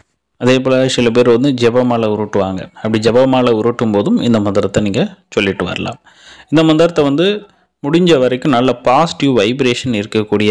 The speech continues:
இடங்களை செய்யுங்க. இந்த பூஜை அறை, கோவில் மண்டபங்கள்,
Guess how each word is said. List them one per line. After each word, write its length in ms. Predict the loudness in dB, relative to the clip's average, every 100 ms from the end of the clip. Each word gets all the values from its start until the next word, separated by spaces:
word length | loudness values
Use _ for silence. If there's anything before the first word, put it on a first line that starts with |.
| 0
இடங்களை 440 | 0 -2 -2 0 0
செய்யுங்க. 340 | 0 -2 -2
இந்த 220 | -4 -6
பூஜை 340 | -2 0 2 2
அறை, 220 | 2 0 -2 -8 _ -20 -20 _ -4
கோவில் 380 | 0 2 2
மண்டபங்கள், 680 | 0 -2 -2 -2 -2 -2 -2